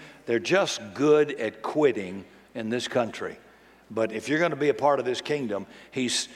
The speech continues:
telling you blessing comes from the endurance. And he backs it up with the perseverance or endurance of Job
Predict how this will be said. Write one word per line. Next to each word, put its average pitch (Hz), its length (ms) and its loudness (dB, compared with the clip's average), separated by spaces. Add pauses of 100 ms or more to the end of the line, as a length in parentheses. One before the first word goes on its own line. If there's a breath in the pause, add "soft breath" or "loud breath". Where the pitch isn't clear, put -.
(100)
telling 143 360 0
you 104 120 -4
blessing 170 600 2
comes 120 420 -2
from 107 400 -2
the 123 220 -4
endurance. 147 760 0 (340 loud breath)
And 120 160 0
he 143 120 0
backs 151 580 0
it 127 120 4
up 110 240 4 (200 loud breath)
with 139 220 2
the 147 80 -2
perseverance 135 960 2
or 131 180 4
endurance 113 540 0
of 117 140 -6
Job 117 460 2